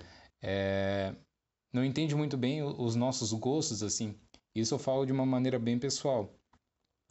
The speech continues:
Então, quando eu paro pra fazer uma coisa que eu gosto, é... sem ficar, é, me apegando a técnicas e tal, é, pegando pelo lado da espontaneidade ali,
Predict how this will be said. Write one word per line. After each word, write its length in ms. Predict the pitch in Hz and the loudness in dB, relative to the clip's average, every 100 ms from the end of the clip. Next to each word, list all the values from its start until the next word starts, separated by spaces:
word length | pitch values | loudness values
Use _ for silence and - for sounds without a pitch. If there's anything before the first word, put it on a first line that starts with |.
| - - - - - | -20 -20 -20 -20 -6
Então, 640 | 113 131 139 143 143 143 - | -2 0 2 2 0 -4 -4
quando 260 | 147 147 139 | 0 2 2
eu 140 | 175 | 2
paro 200 | 196 165 | 0 0
pra 140 | 160 | 0
fazer 240 | 160 151 139 | 0 2 2
uma 140 | 139 | 0
coisa 280 | 131 135 143 | 2 0 0
que 100 | 147 | 0
eu 80 | 139 | 0
gosto, 580 | 120 117 110 - 104 98 - _ _ - - _ | 2 2 2 0 -6 -10 -14 _ _ -20 -20 _
é... 720 | 110 107 107 107 107 104 113 - _ _ _ _ _ _ _ _ _ _ - | 0 2 2 2 2 0 -4 -10 _ _ _ _ _ _ _ _ _ _ -8
sem 240 | - 156 | -2 0
ficar, 480 | 160 185 170 156 - | 0 0 2 0 0
é, 200 | 123 117 | 0 2
me 120 | 127 | 2
apegando 520 | 143 143 117 131 160 | 2 0 0 0 0
a 60 | 135 | -2
técnicas 840 | - - 123 147 160 127 117 104 | -4 0 0 0 0 -2 0 -2
e 60 | 107 | -2
tal, 440 | - 120 156 - - - - - _ - | 0 2 2 -2 -10 -20 -20 -20 _ -6
é, 220 | 101 104 | -2 -2
pegando 460 | 101 - 117 131 127 | -2 0 2 2 2
pelo 200 | 135 120 | 0 2
lado 220 | 120 120 | 2 2
da 180 | 113 110 | 2 0
espontaneidade 920 | 107 127 120 123 110 107 131 165 113 | 0 -2 0 2 2 2 0 2 0
ali, 320 | 104 120 175 | 0 0 -2